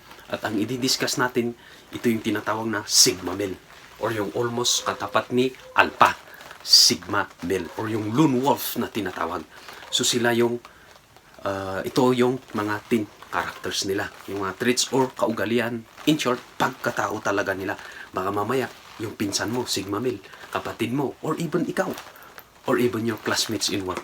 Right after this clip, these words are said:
workmate. Kaya kung napansin mo to, sa kanya, he is a Sigma male. So, no more mini talkings, and let us start. In number one is, they can easily predict you.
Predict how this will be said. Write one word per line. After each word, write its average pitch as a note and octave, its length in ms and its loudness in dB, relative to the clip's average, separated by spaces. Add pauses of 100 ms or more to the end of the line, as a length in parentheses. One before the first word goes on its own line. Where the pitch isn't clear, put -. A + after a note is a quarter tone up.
workmate. G#2+ 480 0 (160)
Kaya A2+ 160 -8
kung B2+ 160 -2
napansin E3 480 2
mo E3 80 -2
to, - 160 -6 (560)
sa - 160 -2
kanya, C3+ 400 0
he C#3 160 2
is - 320 0
a - 80 -4
Sigma G2 640 4
male. F#2 240 0 (160)
So, F#2+ 240 -2 (640)
no G#2 80 2
more A2 240 2
mini A2+ 240 4
talkings, D3 640 2
and G2 240 -4
let A#2 160 4 (160)
us C#3 480 2
start. - 480 2 (160)
In A2+ 160 -2
number B2 320 2
one B2 240 4
is, - 320 -4
they A#2 160 -2
can A#2 240 2
easily B2 400 0
predict A#2+ 560 0 (1300)
you. A2+ 240 2